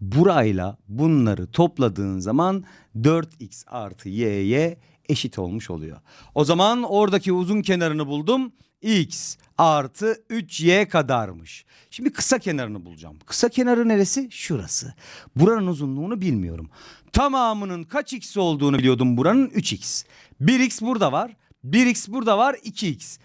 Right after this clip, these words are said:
O zaman buranın uzunluğu da x olacak ki x, iki x, üç x olsun. Buranın uzunluğunda x buldum. Şimdi bundan bunu çıkarıp neye eşitliyorum? Doksan dokuz birime eşitliyorum. Bak,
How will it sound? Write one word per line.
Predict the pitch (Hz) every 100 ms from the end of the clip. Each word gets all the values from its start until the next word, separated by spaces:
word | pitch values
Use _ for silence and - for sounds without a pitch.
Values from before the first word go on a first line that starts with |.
| _ -
O | 110
zaman | 123 143 147 127
buranın | 180 214 160 135
uzunluğu | 127 123 120 117 113 110
da | -
x | 160 - 170
olacak | 156 196 262 -
ki | 139 143 147 _ _ _
x, | 220 175 - - - _ _ -
iki | - 226 262
x, | 262 - - _
üç | 185 -
x | 165 - 135
olsun. | 107 104 87 82 131
Buranın | 147 135
uzunluğunda | 117 117 107 101 98
x | - 185 -
buldum. | 190 196 190 196 -
Şimdi | - 170 139 123
bundan | 135 113 101 113
bunu | 120 98
çıkarıp | - - 107 98
neye | 147 147
eşitliyorum? | 101 - - 104 98 135 180 190 - - _ -
Doksan | 147 - - 113 98 92
dokuz | 120 - 143 92
birime | 95 92 104
eşitliyorum. | - - _ 67 - - - - - -
Bak, | 156 -